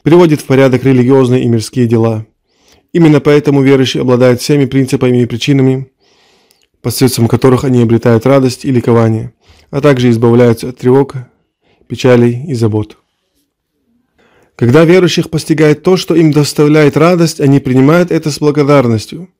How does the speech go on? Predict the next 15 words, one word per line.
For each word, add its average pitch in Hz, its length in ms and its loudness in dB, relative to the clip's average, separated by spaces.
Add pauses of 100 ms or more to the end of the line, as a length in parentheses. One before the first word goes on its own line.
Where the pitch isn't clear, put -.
(340)
выражают 127 500 2
признательность 156 600 0
за 139 100 0
оказанную 135 480 0
ими 131 140 2
милость 139 500 0 (380)
и 135 80 -6
используют 147 480 0
дарованное 127 480 2
на 113 140 0
то, 160 340 -2 (120)
что - 220 -10
приносит 127 460 -2
им 120 260 -4
пользу. 113 460 -4